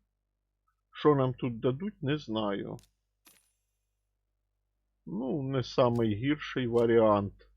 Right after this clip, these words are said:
Е, мультибій. Саніна. Дохреніща аж двісті тисяч срібла.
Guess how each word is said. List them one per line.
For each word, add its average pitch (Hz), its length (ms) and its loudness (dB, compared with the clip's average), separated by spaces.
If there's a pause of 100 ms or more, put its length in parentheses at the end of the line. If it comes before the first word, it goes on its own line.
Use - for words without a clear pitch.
(600)
Е, - 40 -18 (960)
мультибій. 120 960 -6 (1600)
Саніна. 170 960 -4 (1600)
Дохреніща 123 1080 -2 (140)
аж 113 300 0
двісті 123 680 -4 (380)
тисяч - 640 -6 (1200)
срібла. 165 720 -4